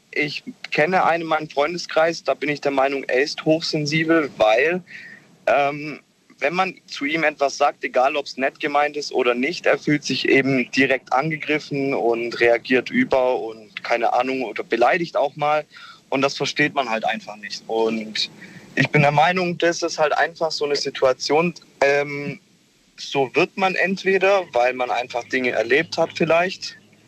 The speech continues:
oder auch einfach, weil es einfach von der Person her schon von Anfang an so ist, weil ich glaub, das kann man nicht steuern. Das ist so meine Meinung. Ich versuch dann immer so bisschen,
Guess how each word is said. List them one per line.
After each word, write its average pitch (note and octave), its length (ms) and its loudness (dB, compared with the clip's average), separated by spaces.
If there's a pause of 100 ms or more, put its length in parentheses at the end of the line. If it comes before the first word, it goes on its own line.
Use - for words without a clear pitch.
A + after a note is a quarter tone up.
(600)
oder E3+ 460 2
auch D#3+ 480 -4
einfach, D3 480 -4
weil C3+ 160 2
es C#3+ 120 -8
einfach C3 300 -6
von C3 160 -4
der B2+ 80 2
Person B2+ 420 -2
her C3+ 80 2
schon B2 200 -4
von B2 140 0
Anfang A#2+ 320 0
an A#2+ 180 2
so A2 120 2
ist, G2 220 -2
weil G#2+ 180 4
ich G#2+ 100 -6
glaub, A#2+ 220 0
das A2+ 160 -4
kann B2 140 -4
man A#2+ 120 -2
nicht B2 180 -4
steuern. A#2 440 0 (1700)
Das A2+ 180 2
ist A#2+ 140 0
so B2 80 2
meine A#2+ 260 4
Meinung. G#2+ 240 -2
Ich A#2+ 60 -8
versuch C#3+ 260 0
dann D#3 180 0
immer D#3+ 200 0
so D3 340 0 (560)
bisschen, C#3 420 2